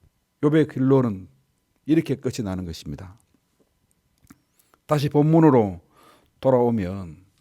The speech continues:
바벨론 포로로 잡혀갔던 유다 거민들이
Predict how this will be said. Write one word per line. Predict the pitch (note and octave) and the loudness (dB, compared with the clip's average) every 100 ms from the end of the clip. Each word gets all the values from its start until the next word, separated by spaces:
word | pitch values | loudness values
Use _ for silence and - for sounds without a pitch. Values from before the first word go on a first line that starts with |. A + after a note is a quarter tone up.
| _ _ _ _ _ _ _ | _ _ _ _ _ _ _
바벨론 | A#2 C#3 C#3+ E3 D3 C3 A2+ G#2+ _ _ _ | 2 4 4 4 4 0 -4 -12 _ _ _
포로로 | C#3+ C#3+ D#3 A#2+ F2+ D#2+ _ _ _ _ _ _ _ _ _ _ _ _ | -2 2 4 2 0 -10 _ _ _ _ _ _ _ _ _ _ _ _
잡혀갔던 | - B2 C3+ B2 - A#2 G2+ | -10 -4 -2 -2 -2 -6 -2
유다 | G#2 A#2+ | 0 -2
거민들이 | - B2+ C#3 A#2+ G#2 C3 F#2+ | -2 -2 -2 0 0 2 0